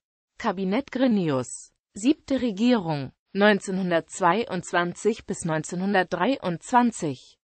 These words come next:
Kabinett Galvanauskas. Achte Regierung, neunzehnhundertdreiundzwanzig bis neunzehnhundertdreiundzwanzig.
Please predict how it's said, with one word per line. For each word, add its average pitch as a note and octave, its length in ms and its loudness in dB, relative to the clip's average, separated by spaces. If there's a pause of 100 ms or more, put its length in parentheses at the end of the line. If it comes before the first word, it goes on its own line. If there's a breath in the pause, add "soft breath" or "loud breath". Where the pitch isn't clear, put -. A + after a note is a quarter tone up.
(220)
Kabinett E3+ 540 -4
Galvanauskas. F3 1040 -2 (500)
Achte B3 400 0
Regierung, G3+ 760 0 (200)
neunzehnhundertdreiundzwanzig F#3 1800 0
bis - 180 -6
neunzehnhundertdreiundzwanzig. F3+ 1900 0